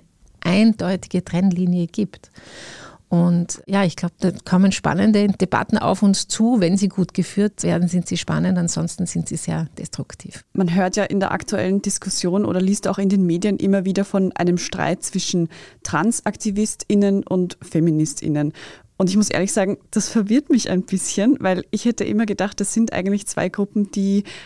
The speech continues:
Speaker 2: am selben Strang ziehen oder sich zumindest überschneiden.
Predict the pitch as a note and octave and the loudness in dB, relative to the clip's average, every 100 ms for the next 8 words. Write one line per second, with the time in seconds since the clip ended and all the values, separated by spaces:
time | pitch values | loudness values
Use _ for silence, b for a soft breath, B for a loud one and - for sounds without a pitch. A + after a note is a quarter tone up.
0 | B - F3+ F3 F3 F#3 F#3+ F#3+ - - | B 0 2 4 2 4 2 0 -2 -2
1 | C3 F#3 - E3+ D#3 E3+ F3+ F#3 - G#3 | 2 2 2 2 2 2 0 0 2 6
2 | G#3 G#3 - - F#3 F3+ - E3 - F3 | 6 6 2 -4 0 0 0 0 0 2
3 | D#3+ | 2